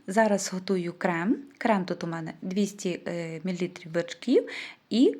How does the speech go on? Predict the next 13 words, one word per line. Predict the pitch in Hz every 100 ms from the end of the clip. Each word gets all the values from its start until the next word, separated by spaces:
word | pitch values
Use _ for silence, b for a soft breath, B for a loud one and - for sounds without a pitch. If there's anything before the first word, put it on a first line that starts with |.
| -
маскарпоне. | 196 220 - 190 - 156 160 160 _
Одна, | 180 180 180 202 214 214
е, | 180 165
штука | - 208 208 190
тут | 190 180
двісті | 196 214 -
п'ятдесят | 160 165 - 185
грам. | 170 160 156 B B B -
Додаю | 208 233 196 180 170
цукрову | - 202 208 180 175
пудру | 165 202 196 170 160 160 -
за | 190 180
смаком | - 165 160 - 196